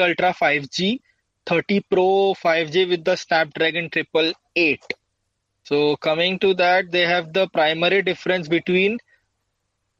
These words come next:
these two is the camera, as usual। Pro और इसमें एक ही फर्क होता है, that's the camera। And so basically, एक में सिक्सटी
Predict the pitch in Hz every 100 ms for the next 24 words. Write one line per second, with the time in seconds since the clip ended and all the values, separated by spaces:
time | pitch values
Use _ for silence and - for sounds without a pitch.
0 | _ _ _ _ - 175 185 - - 196
1 | 202 - 190 - - - 185 226 294 _
2 | _ - 165 139 120 110 120 160 151 143
3 | 120 120 101 98 - _ _ 180 185 185
4 | 185 190 180 - 185 170 156 165 165 151
5 | 151 151 160 156 139 147 - 117 110 101
6 | 104 _ _ _ - 135 139 135 165 151
7 | 147 175 175 185 208 180 156 175 170 -